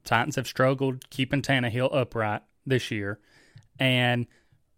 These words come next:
Roger Saffold is out. We have Brewer, who is questionable. That's when things start getting a little, I start getting a little concerned because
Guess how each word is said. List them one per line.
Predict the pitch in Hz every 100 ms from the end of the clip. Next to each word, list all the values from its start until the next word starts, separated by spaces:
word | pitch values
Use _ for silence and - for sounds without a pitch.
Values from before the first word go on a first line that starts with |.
| _
Roger | 104 143 160
Saffold | 160 170 156 123 107
is | 104 110
out. | 98 95 _ _ _ _ _ _ _ _ _ _ _
We | 117 120
have | 120 131 127
Brewer, | 131 165 165 135
who | 113 135 131
is | 120 -
questionable. | - 160 156 - 120 101 95 _ _ _ _ _ _ _ _ _ _ _ _ -
That's | 110 123 -
when | 147
things | 160 156 151
start | 151 151
getting | 151 151
a | 135
little, | 143 139 127 120 - _ _ _ _ _ _ _
I | 117
start | - 143
getting | 151 143
a | 127
little | 127 151 165
concerned | 160 151 - 160 117 101 - _ _ _ _ _ _ 131
because | 123 139 127 123 120 104 -